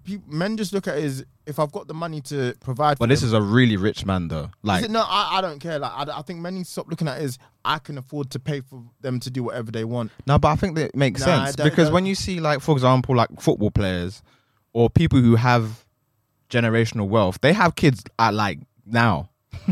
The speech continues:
Speaker 2: <laughs> and they have the,
Speaker 1: But
Speaker 2: the
Speaker 1: that's,
Speaker 2: infrastructure
Speaker 1: that,
Speaker 2: to do
Speaker 1: that's,
Speaker 2: it.
Speaker 1: that's different.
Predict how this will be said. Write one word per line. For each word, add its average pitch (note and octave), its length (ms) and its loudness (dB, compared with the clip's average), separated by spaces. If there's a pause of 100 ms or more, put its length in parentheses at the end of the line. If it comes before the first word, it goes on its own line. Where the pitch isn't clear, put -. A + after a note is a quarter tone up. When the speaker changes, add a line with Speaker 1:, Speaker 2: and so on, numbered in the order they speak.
(200)
Speaker 2:
<laughs> - 440 -2
and D3 180 4
they C#3+ 100 6
have D3 280 4
the, C3+ 280 6
Speaker 1:
But F#3 100 -4
Speaker 2:
the - 60 -2
Speaker 1:
that's, B2 100 4
Speaker 2:
infrastructure D#3+ 540 6
Speaker 1:
that, A2+ 120 2
Speaker 2:
to G2+ 60 2
do D#3 100 10
Speaker 1:
that's, G#2+ 120 6
Speaker 2:
it. - 40 -4
Speaker 1:
that's D#3 220 -6
different. D3 400 -14